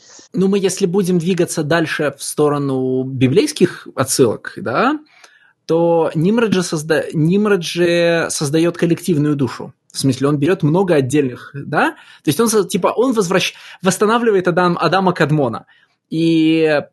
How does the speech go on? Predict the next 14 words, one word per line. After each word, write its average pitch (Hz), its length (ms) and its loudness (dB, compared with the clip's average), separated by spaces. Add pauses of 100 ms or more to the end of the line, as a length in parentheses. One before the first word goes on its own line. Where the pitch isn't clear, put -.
(160)
э, - 60 -14 (320)
финальная, 180 640 0
значит, - 340 -4
финальная 175 460 2
же 147 80 -4
фраза 143 320 0
номера 233 400 2
про 151 160 -2
то, 175 120 0
что 170 180 -2
у 165 40 2
машин 165 320 0
души 160 280 -2
нет, 233 320 0